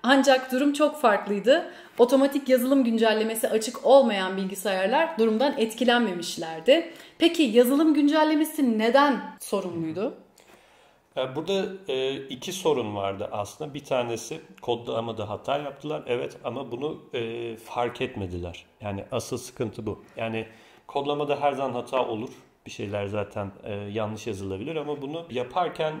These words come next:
Speaker 2: fark edemesek de hani bütün kullanıcılara vermeden önce düzgün bir testinin yapılması gerekiyordu. Firmanın burada yapmadığı aslında bu oldu. Yani şöyle ki aslında uygulamalarında iki tarz seviyede işlem yapıyorlar.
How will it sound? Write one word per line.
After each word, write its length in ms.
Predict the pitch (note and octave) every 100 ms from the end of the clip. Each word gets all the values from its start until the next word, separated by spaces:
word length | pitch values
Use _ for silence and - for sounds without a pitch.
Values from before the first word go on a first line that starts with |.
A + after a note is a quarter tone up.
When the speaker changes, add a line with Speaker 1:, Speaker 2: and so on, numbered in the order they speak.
| - -
Speaker 2:
fark 320 | - B2+ A#2
edemesek 640 | C3+ E3 A#2+ - G#2 G2+
de 140 | D3+ E3 -
hani 260 | - A2+ G2
bütün 300 | G2 - F3
kullanıcılara 840 | - C#3+ B2+ A#2+ A2+ A2+ A2+ A#2 A2
vermeden 480 | C3 C#3 A2 G#2+
önce 240 | A2 B2+ B2+
düzgün 300 | A2+ B2 B2
bir 80 | B2+
testinin 420 | A#2 G2+ A#2 A2+
yapılması 540 | A2 G2+ A2+ G#2 G2+
gerekiyordu. 520 | A2 F2+ F2+ - A#2+
Firmanın 640 | D#3+ - - F#3+ F3 E3+ D#3+
burada 320 | D#3 E3 D#3+
yapmadığı 480 | C#3+ C#3 C#3 C3 C#3
aslında 540 | B2+ B2 C3+ D3+ C#3
bu 100 | C#3
oldu. 280 | B2+ F#2+ F#2 - - - _
Yani 140 | - B2
şöyle 340 | - E3 D3
ki 140 | - A#2
aslında 460 | B2+ - D#3 E3+ E3 - - _ _ _
uygulamalarında 680 | C#3 C#3+ D3 D3 D3 D3+ E3
iki 440 | D3+ A#2+ - -
tarz 460 | - A#2+ G#2 - -
seviyede 640 | - - G#2+ G#2 G2 G2+ G2
işlem 380 | B2+ - A2 A2+
yapıyorlar. 420 | C3 C3 D3+ D#3